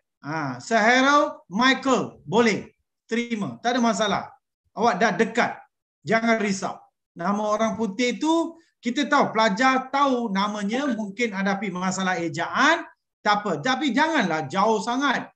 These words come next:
Eh? Ah, Harold McMichael, you tulis Michael Jackson, ah, memang tak dapatlah tu. Eh? Ah, boleh. Ejaan, satu, dua ejaan salah, eh, bunyinya dah dekat dengan nama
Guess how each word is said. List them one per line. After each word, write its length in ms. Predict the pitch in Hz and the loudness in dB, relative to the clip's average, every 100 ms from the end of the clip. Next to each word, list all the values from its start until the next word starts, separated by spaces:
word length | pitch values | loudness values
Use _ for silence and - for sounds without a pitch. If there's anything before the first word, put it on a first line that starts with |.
| _ _ _ _ - | _ _ _ _ -4
Eh? 240 | 190 302 320 - _ - | 0 0 0 -8 _ -10
Ah, 240 | 160 151 143 | -6 -4 -2
Harold 320 | 202 214 208 | 0 2 2
McMichael, 500 | 220 208 233 226 262 | 2 2 0 0 0
you 100 | 220 214 | 0 -2
tulis 160 | 240 226 | 0 0
Michael 320 | 208 226 214 | 0 0 0
Jackson, 480 | 226 240 - 269 160 | 0 0 -2 -4 -2
ah, 80 | |
memang 320 | 156 226 226 196 | -2 -2 -2 -2
tak 160 | 208 | 0
dapatlah 400 | 240 240 175 180 | 0 0 0 -2
tu. 320 | 185 226 131 107 _ _ _ _ _ _ _ - | -2 -4 -4 -10 _ _ _ _ _ _ _ -6
Eh? 340 | 180 294 311 - _ | 0 0 0 -8 _
Ah, 480 | 135 135 123 113 113 _ _ _ _ - | -8 -6 -6 -8 -14 _ _ _ _ -2
boleh. 560 | 156 233 185 113 - _ _ | 4 4 4 0 -12 _ _
Ejaan, 800 | 175 196 233 220 247 269 285 254 | 0 2 2 2 2 4 2 -2
satu, 460 | - 220 254 254 | -4 -4 -2 -2
dua 260 | 220 247 214 | 0 0 0
ejaan 480 | 220 220 226 247 233 | 0 -2 -2 -2 -4
salah, 560 | 175 151 196 294 302 - _ _ _ - | -6 -2 2 2 0 -8 _ _ _ -4
eh, 140 | 151 165 | -2 0
bunyinya 480 | 185 220 233 240 240 | 2 6 8 8 6
dah 240 | 190 190 | 4 2
dekat 480 | 240 247 311 196 185 | 2 0 2 2 0
dengan 400 | 208 208 208 196 | -2 -2 -4 -6
nama 260 | 175 202 214 | -2 0 0